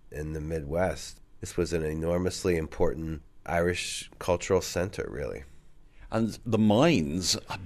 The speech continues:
Speaker 2: bore very Irish, some of them anyway, bore very Irish names.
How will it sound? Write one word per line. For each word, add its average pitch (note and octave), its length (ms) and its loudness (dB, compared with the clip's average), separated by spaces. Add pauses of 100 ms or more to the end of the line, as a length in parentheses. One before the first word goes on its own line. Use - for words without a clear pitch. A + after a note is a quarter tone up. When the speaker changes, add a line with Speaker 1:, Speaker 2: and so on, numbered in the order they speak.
Speaker 2:
bore A#2 420 6
very A2 360 4
Irish, A2+ 360 2
some D3 160 6
of D#3 80 6
them - 100 -2
anyway, F2+ 300 -2
bore F#2 200 0
very G2+ 280 2
Irish G2+ 300 2
names. A#2 360 -2